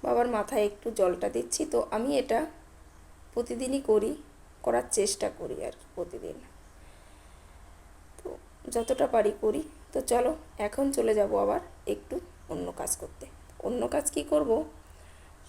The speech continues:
সকালবেলায় আরও একটা মাছ রেখেছিলাম, সেটা হলো চিংড়ি মাছ। সেটা তোমাদের সঙ্গে শেয়ার করিনি, মানে তখন রান্না করিনি, মাছটা রেখে দিয়েছি। আর কি করছি, সবাই দেখি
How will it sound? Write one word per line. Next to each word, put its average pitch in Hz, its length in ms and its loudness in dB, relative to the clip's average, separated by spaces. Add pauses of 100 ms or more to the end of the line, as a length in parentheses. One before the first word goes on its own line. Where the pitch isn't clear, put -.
(100)
সকালবেলায় 285 760 4 (1120)
আরও 226 260 6
একটা 285 440 2 (360)
মাছ 180 340 0
রেখেছিলাম, - 520 -4 (380)
সেটা 254 380 0
হলো 294 200 0 (200)
চিংড়ি - 360 -2
মাছ। - 380 -6 (220)
সেটা 247 420 0
তোমাদের 180 300 0
সঙ্গে 320 280 0
শেয়ার 311 260 6
করিনি, 254 380 2
মানে 269 260 2 (140)
তখন 254 340 2
রান্না 185 340 0
করিনি, 233 400 2
মাছটা - 400 -4
রেখে 262 280 0
দিয়েছি। 262 420 -4 (1000)
আর 240 160 0 (100)
কি 359 80 -2
করছি, 339 520 2 (220)
সবাই 349 400 6
দেখি 311 460 4